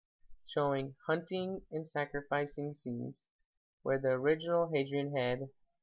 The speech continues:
has been recarved to look like Constantine. The main piece holds a frieze that wasn't taken from an older monument that was created to show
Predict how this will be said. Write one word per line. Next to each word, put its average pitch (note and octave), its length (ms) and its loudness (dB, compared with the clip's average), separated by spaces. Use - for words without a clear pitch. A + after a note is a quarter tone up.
has C#3 140 -2
been B2+ 260 -2
recarved C3+ 680 2
to C3+ 100 -2
look B2+ 300 -2
like B2 260 0
Constantine. - 680 0
The B2+ 60 0
main F3 380 4
piece C3+ 500 -2
holds B2+ 440 2
a C#3+ 100 -4
frieze - 500 -6
that C3 180 2
wasn't C#3+ 360 2
taken C#3+ 500 0
from C3+ 400 0
an C#3+ 100 -2
older C#3 320 0
monument C3+ 500 -2
that - 140 -2
was C#3 580 6
created B2+ 580 -2
to - 80 -12
show B2+ 540 0